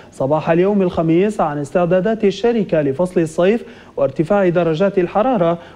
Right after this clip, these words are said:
وأن هناك العديد من الوحدات المتوقفة والخارجة عن الخدمة بمحطات الطاقة منذ فترة طويلة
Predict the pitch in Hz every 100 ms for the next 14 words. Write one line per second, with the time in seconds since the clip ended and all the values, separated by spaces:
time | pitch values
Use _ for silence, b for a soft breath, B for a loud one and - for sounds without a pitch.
0 | B 139 151 165 180 185 175 160 165 160
1 | 185 214 185 151 131 143 - 190 185 180
2 | 151 165 180 196 208 196 175 147 165 -
3 | 226 214 180 170 160 156 226 160 151 151
4 | B B B 117 117 143 - 165 180 170
5 | 214 202 160 143 156 160 156 214 202 190
6 | 196 180 196 226 240 190 190